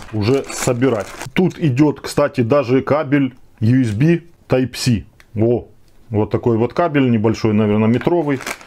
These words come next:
Ну, все продумано, все варианты. Варианты есть, вот крепление аккумуляторного отсека на кронштейн, слот под карту памяти в этом месте. И здесь саморезы идут, и резьба пластиковая.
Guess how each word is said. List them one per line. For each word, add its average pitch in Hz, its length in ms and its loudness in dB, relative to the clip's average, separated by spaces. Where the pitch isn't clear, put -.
Ну, 180 240 0
все 165 220 0
продумано, 165 640 0
все 156 340 0
варианты. 117 580 0
Варианты 123 520 0
есть, 113 360 0
вот 110 140 0
крепление 117 600 0
аккумуляторного 135 840 0
отсека 160 400 -2
на 147 120 0
кронштейн, 135 600 -2
слот 143 480 0
под 127 160 -4
карту 131 320 -2
памяти 120 580 -2
в 110 160 -2
этом 120 240 0
месте. 143 560 0
И 131 160 2
здесь 110 520 -2
саморезы 151 760 0
идут, 139 440 2
и 143 360 4
резьба 127 400 2
пластиковая. 98 720 -2